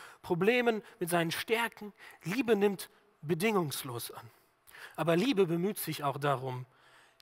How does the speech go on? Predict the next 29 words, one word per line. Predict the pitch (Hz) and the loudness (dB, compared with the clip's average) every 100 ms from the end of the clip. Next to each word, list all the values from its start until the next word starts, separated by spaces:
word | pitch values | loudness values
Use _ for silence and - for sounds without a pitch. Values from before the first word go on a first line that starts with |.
| - | -6
den, | 156 | -4
um | 165 170 165 | -4 -4 -2
den | 160 | -2
anderen | 170 185 151 | -2 -4 -4
Menschen. | 156 170 - - _ _ - - - - | -6 -6 -10 -14 _ _ -20 -20 -20 -6
Liebe | 185 233 | -2 0
bemüht | 185 202 240 - | 0 2 0 0
sich | 220 | -4
darum, | - 180 202 190 | 0 0 0 -2
dass | 175 | -2
der | 180 - | -2 -2
andere | 208 202 196 165 165 - - - - _ - | -2 0 0 2 0 -2 -20 -20 -20 _ -6
Schritte | - 226 - 175 | -2 0 0 -2
des | 160 170 | -4 -4
Wachstums | 180 - - 139 | -4 -4 -8 -8
macht, | 185 180 151 143 | -4 -4 -4 -4
will | 220 | -2
ihm | 196 160 | -2 -4
helfen, | - 247 247 - 147 - - - _ _ | -4 -4 -4 -6 -8 -10 -20 -20 _ _
sich | - 165 - | -6 -4 -4
zu | 151 | -6
verändern. | - 151 160 160 123 _ _ _ _ _ _ - - - _ _ _ _ | -8 -10 -10 -12 -14 _ _ _ _ _ _ -20 -20 -20 _ _ _ _
Es | - 294 | 0 2
ist | 330 | 4
nicht | 285 - | 2 0
unbedingt | - 247 196 220 190 | -4 -2 0 0 -2
immer | 233 208 131 | -2 2 4
ein | 139 | 2
Ausdruck | 147 170 - 156 - | 2 -2 -2 -6 -8